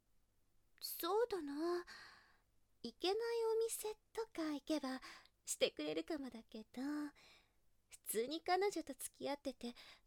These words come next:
パイ釣りしてくれなんて言ったら、<laughs>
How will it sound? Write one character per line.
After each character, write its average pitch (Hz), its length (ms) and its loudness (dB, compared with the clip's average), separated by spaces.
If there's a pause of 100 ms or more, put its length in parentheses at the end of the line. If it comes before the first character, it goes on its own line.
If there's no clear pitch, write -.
(120)
パ 190 160 0
イ 196 100 0
釣 247 160 -4
り 262 80 -2
し - 100 -2
て 277 140 2
く 269 160 -6
れ 349 280 2
な 392 180 2
ん 311 60 -6
て 247 120 -6
言 226 40 -6
っ - 20 -18 (160)
た 226 120 -6
ら、 220 120 -8
<laughs> 214 100 -8